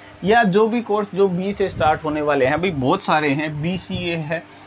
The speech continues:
ठीक है, ऐसे आप समझ गए होंगे, बीबीए हैं, वो courses जो होते हैं आपके वो आते हैं टीजीटी graduation में। तो यानी आपको कम से कम ये plus में आप यहाँ पे ध्यान दीजिएगा दोस्तों,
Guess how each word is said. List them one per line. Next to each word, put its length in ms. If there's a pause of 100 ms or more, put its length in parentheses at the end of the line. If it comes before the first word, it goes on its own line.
(220)
ठीक 160
है, 60
ऐसे 240
आप 140
समझ 240
गए 160
होंगे, 280
बीबीए 480
हैं, 160
वो 300
courses 420
जो 140
होते 200
हैं 200
आपके 400 (340)
वो 180
आते 300
हैं 280
टीजीटी 680
graduation 720
में। 240 (120)
तो 80
यानी 300
आपको 420
कम 280
से 180
कम 300 (360)
ये 340 (520)
plus 320
में 320
आप 240
यहाँ 240
पे 140
ध्यान 320
दीजिएगा 380
दोस्तों, 380